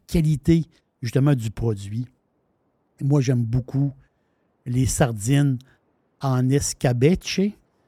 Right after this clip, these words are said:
Donc, c'est des sardines, genre de marinade ibérique, tomates, huile, ail, avec du paprika, de l'oignon, avec escabeche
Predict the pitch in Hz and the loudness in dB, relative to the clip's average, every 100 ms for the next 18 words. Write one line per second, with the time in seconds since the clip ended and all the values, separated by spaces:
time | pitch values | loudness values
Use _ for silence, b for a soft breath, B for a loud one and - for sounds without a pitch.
0 | _ - 120 - 131 139 135 b _ 123 | _ -8 -8 -4 0 0 -2 b _ -4
1 | 135 - 123 110 139 131 139 131 123 131 | -2 0 -2 0 2 2 2 2 2 2
2 | 139 131 135 135 139 135 120 117 143 135 | 2 2 2 4 2 0 -2 -4 -2 0
3 | 131 123 127 127 - - b b _ _ | 2 2 0 -4 -10 -20 b b _ _
4 | - 139 127 127 123 123 - _ - _ | -4 0 2 0 -2 -6 -12 _ -20 _
5 | - 117 120 135 135 127 127 - 123 123 | -6 -2 2 2 2 0 -2 -6 -4 -2
6 | 120 110 120 _ - 123 117 95 - 139 | -4 -8 -14 _ -8 -6 -6 -8 -6 -6
7 | - 127 - 127 123 117 127 131 123 120 | -4 -10 -8 -4 -4 -4 -2 0 0 -2
8 | 113 120 - _ _ _ _ _ 123 123 | -4 -8 -14 _ _ _ _ _ -8 -8
9 | 120 - _ _ _ _ _ _ _ _ | -8 -16 _ _ _ _ _ _ _ _
10 | 170 - - 131 127 143 - - | -6 -6 -4 -2 -2 -2 -4 -8